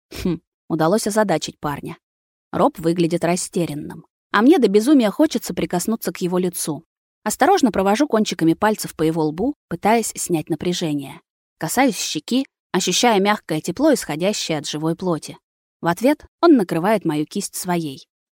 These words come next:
«Лиза, Мила не сможет удерживать тебя дольше, торопись!» В сознании гремит обеспокоенный голос Дмитрия. И мне ничего не остаётся, как отдёрнуть руку, опрокинуться назад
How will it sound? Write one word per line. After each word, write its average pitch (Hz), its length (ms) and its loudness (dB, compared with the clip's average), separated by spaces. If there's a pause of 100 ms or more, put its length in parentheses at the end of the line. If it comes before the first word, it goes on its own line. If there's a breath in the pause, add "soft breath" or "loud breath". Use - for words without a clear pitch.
(260)
«Лиза, 165 420 -4 (320)
Мила 226 320 4
не 190 120 4
сможет 240 480 2
удерживать 175 540 0
тебя 175 260 -2
дольше, 170 380 -2
торопись!» - 600 -2 (300)
В - 20 -12
сознании 185 520 2
гремит 160 340 -2
обеспокоенный 185 680 -2
голос 151 340 -6
Дмитрия. 151 480 -4 (580)
И 170 80 4
мне 240 180 6
ничего 226 300 2
не 220 140 2
остаётся, 208 560 0
как - 180 -4
отдёрнуть 202 560 0
руку, 277 340 0 (300)
опрокинуться 262 600 4
назад 185 420 4